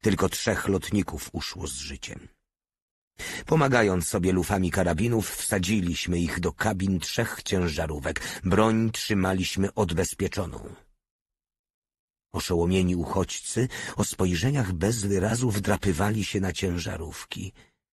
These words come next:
Jechaliśmy na północny zachód. Nasz czołg zamykał kolumnę. Zostawiliśmy za sobą zakrwawione ciała w szarych mundurach, mężczyzn, którzy dali za wygraną i zginęli zastrzeleni przez swoich.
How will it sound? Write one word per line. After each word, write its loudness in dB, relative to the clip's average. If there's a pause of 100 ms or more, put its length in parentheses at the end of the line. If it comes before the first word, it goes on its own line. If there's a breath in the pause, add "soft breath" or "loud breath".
(800)
Jechaliśmy 2
na 2
północny -2
zachód. -12 (640 loud breath)
Nasz 2
czołg 2
zamykał 0
kolumnę. -2 (200 loud breath)
Zostawiliśmy 0
za 0
sobą 0
zakrwawione -2
ciała -2
w -10
szarych -6
mundurach, -4 (240 loud breath)
mężczyzn, 2
którzy 0
dali 4
za 0
wygraną 4
i 4
zginęli 2
zastrzeleni 0
przez -4
swoich. -6